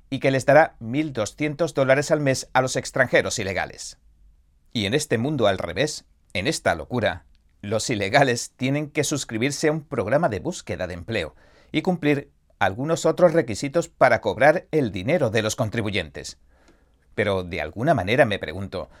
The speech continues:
¿no los están regularizando ya además de pagarles? Bueno, básicamente los extranjeros ilegales entonces, aparte de disfrutar de atención médica gratuita, de habitaciones de hotel gratis, de comida gratis y quién sabe qué más, también van a cobrar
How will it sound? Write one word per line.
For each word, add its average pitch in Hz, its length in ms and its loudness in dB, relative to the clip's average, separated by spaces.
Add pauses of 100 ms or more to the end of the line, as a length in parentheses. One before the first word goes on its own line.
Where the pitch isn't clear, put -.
(240)
¿no 104 220 0
los 143 180 0
están 143 320 2
regularizando 117 800 0
ya 113 340 4
además 104 300 0
de 104 100 -4
pagarles? 101 640 -4 (400)
Bueno, 95 360 -2 (720)
básicamente 139 640 0
los 151 160 -2
extranjeros - 580 -4
ilegales 147 360 0
entonces, 156 500 -2
aparte 117 400 0
de 110 140 0
disfrutar 104 480 0
de 113 80 0
atención 123 420 -6
médica 123 360 -2
gratuita, 120 600 -4 (340)
de 117 120 0
habitaciones 113 560 -2
de 123 60 -2
hotel 131 200 -2
gratis, 120 480 2 (240)
de 107 140 -4
comida 95 260 -4
gratis 113 560 0
y 95 80 -12
quién 123 220 -6
sabe 123 260 2
qué 127 140 -6
más, 101 320 -4 (520)
también 131 600 -2
van 131 240 4
a 151 80 2
cobrar 117 400 2